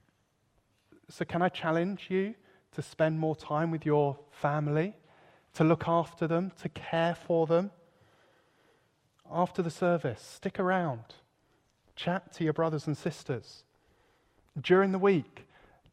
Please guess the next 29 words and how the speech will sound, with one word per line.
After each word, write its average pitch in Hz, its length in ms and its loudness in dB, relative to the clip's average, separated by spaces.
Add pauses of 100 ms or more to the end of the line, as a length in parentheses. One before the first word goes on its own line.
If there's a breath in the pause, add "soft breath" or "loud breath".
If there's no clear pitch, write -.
(180)
can 165 140 -2
you 180 100 0
prioritize 165 800 -2
time 170 300 -6
with 156 140 -4
your 160 120 -2
family, 156 540 -6 (840)
a - 40 -14
house 165 340 -2
group, - 460 -6
or 135 180 0
other 151 200 0
times? 120 680 -10 (1500 soft breath)
Uh, 147 40 -8 (560)
maybe 202 280 0
this 208 180 4
is 185 120 -4
unfair, 151 320 4
but - 340 -8
can 226 120 2
I 254 60 4
challenge 185 460 -2
you 190 220 2 (600 soft breath)
after 185 280 4
the 185 60 -2
service 175 400 2
this, - 220 -6 (180)
this 151 200 -6
morning 143 420 2